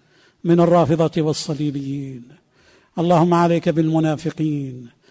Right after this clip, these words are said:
اللهم عليك بكل عدو للإسلام والمسلمين.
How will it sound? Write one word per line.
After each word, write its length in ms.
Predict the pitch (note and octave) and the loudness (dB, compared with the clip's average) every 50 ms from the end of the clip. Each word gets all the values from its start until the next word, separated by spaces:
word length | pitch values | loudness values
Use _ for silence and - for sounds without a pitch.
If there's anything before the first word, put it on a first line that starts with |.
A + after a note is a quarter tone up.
| _ _ _ _ _ _ | _ _ _ _ _ _
اللهم 340 | F3+ F3+ F#3 F3 D#3+ F3+ F3 | -2 2 4 4 4 4 4
عليك 320 | E3+ F3 E3+ E3+ F3 E3 E3 | 4 2 2 2 0 0 -2
بكل 480 | D#3 D#3 D#3+ D#3+ - F#3+ E3 D#3+ E3+ | -2 -2 -4 -2 -2 -2 0 0 0
عدو 380 | D#3+ D3+ D#3+ D#3 E3 D#3+ D#3 D#3 | 0 0 0 0 0 0 2 2
للإسلام 580 | D#3 D#3 D3+ D3 C#3+ - - E3 D#3 D3+ D3 | 0 0 0 -2 -2 -2 -2 -2 -2 -2 -2
والمسلمين. 880 | D3+ D3+ D3 C#3+ C#3+ C#3+ C#3 - - C3+ C#3 C#3 C3 C3+ C3 B2+ B2 | -2 -2 -2 -4 -4 -6 -8 -8 -10 -10 -10 -10 -10 -12 -14 -14 -16